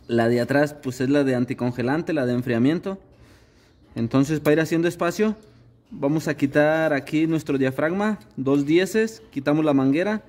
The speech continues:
y quitamos este seguro. Vamos a quitarlo,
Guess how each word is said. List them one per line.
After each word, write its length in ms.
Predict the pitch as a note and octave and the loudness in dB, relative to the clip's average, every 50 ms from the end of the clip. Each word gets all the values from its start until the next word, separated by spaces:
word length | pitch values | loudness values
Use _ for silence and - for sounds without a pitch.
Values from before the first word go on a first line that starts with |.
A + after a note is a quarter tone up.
| - _ - _ _ _ _ - | -20 _ -20 _ _ _ _ -12
y 80 | A#2+ | -10
quitamos 400 | - B2+ B2+ - C#3 D#3 C#3+ D3+ | -8 -6 -2 0 0 0 0 -2
este 320 | D3+ D3 D3 E3 D#3+ D#3+ D3+ | -4 -2 0 2 2 2 2
seguro. 520 | - D3 C3+ B2 C3 C3+ B2+ C3 B2+ - - - - - - _ _ _ _ _ _ _ _ - - - - - - - _ _ - | 0 0 0 2 2 2 2 0 -2 -4 -10 -20 -20 -20 -20 _ _ _ _ _ _ _ _ -20 -20 -20 -20 -20 -20 -20 _ _ -12
Vamos 200 | D3+ C#3 C3+ C3+ D3 | -10 -10 -8 -8 -10
a 40 | |
quitarlo, 560 | C3 - C3+ B2+ - C#3 C3+ C#3 D3 D#3 D#3+ | -10 -8 -8 -6 -4 -2 -2 0 -2 -2 -4